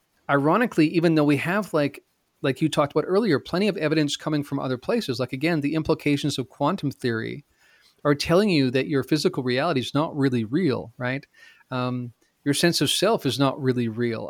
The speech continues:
I mean, all these things that we sort of take as given, speaking of these presuppositions, are kind of demonstrably not true. Like, we just know that now. But because, like the Matrix, you know, we, we like the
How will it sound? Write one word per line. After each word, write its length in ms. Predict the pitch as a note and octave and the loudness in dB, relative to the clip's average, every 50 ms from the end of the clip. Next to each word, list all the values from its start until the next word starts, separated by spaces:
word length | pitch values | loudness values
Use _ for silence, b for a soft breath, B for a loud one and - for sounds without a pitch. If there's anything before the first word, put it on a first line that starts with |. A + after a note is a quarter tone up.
| - | -10
I 40 | - | -4
mean, 140 | - D#3+ D3+ | -2 -2 0
all 140 | D3+ D#3+ D#3+ | 2 4 4
these 200 | G3 A3 F#3 - | 4 4 4 4
things 220 | - F3+ G3 F3 | 2 2 2 0
that 100 | - D#3+ | 0 0
we 160 | D3 C#3+ C3+ B2+ | 0 0 0 0
sort 200 | - - D#3+ C#3+ | 0 0 0 0
of 100 | B2+ - | -2 -2
take 320 | - - D#3+ E3 E3 - | -2 0 0 2 2 0
as 100 | C3 A2 | -2 -2
given, 540 | A2+ A2+ D3 F#3 A3+ A3+ D#3 G#2+ A2 B2+ C#3 | 0 2 4 4 4 4 2 2 0 -4 -6
speaking 400 | - - - C#3+ C#3 - C#3 C3 | -4 -2 -2 -2 -2 -2 -2 -2
of 100 | A#2+ - | -2 -2
these 160 | C3+ B2+ A2+ | -4 -6 -6
presuppositions, 920 | - - C#3+ C3+ - C#3+ C3 B2 A2+ B2 D3+ D#3 - C3+ A#2+ B2 A#2+ - b b b b b b b b b - | -4 -2 -2 -2 0 -2 -2 -2 -2 -2 -2 -2 -2 -4 -4 -6 -8 -10 b b b b b b b b b -4
are 80 | D3+ | -4
kind 180 | C#3 - F#3 G#3+ | -2 0 0 0
of 80 | G3 | 0
demonstrably 760 | - D3+ C3+ C3 B2+ C3 D3+ F#3 - - - F#3 D3 C#3+ B2+ A#2 | 2 0 0 2 2 2 0 0 0 -2 -2 0 2 4 2 2
not 320 | A#2 A#2+ C3 D#3+ - - | 2 0 -2 -4 -4 -6
true. 460 | - - - C#3 E3 C4+ - - - C#3 | -8 -6 -4 -2 -2 -2 -2 -4 -4 -6
Like, 180 | B2 B2+ - | -8 -2 0
we 100 | - D3 | 2 2
just 260 | C#3+ C#3+ - - - | 2 0 -2 -4 -4
know 320 | C3 A#2+ B2 C#3 G3 C4+ C4+ | -2 0 2 2 2 4 4
that 260 | E3+ B2 A2 A2 - | 2 2 0 0 -4
now. 380 | A2 G#2+ G#2+ A2 A#2+ C#3 D3+ - b b b b b b b _ - | -6 -6 -4 -4 -6 -8 -10 -12 b b b b b b b _ 0
But 120 | E3 E3 | 0 2
because, 580 | A3 F3+ E3 - - F#3 G#3 G#3+ F#3+ - - - - _ _ _ _ | 2 2 0 2 0 0 2 2 0 -2 -4 -6 -10 _ _ _ _
like 220 | D#3+ D3 D3 D3 - | 0 2 2 2 2
the 100 | - C#3 | 2 2
Matrix, 760 | C3 B2+ D#3+ G#3+ - - A#2+ G#2+ - - - - - - - _ - | 2 2 2 0 -2 -2 -4 -6 -6 -6 -8 -10 -10 -10 -12 _ -6
you 80 | C3 | -4
know, 140 | A#2+ B2 B2+ | -2 -2 -2
we, 180 | C#3 C#3 C3 C#3 | 0 -2 -2 -2
we 180 | - D3 C3 | -2 -2 0
like 360 | B2+ B2 B2+ C3+ D3 C#3+ - | 2 2 2 2 0 -2 -2
the 420 | - C#3+ B2+ B2+ B2 B2 A#2+ A2+ | 0 2 2 4 4 2 0 -2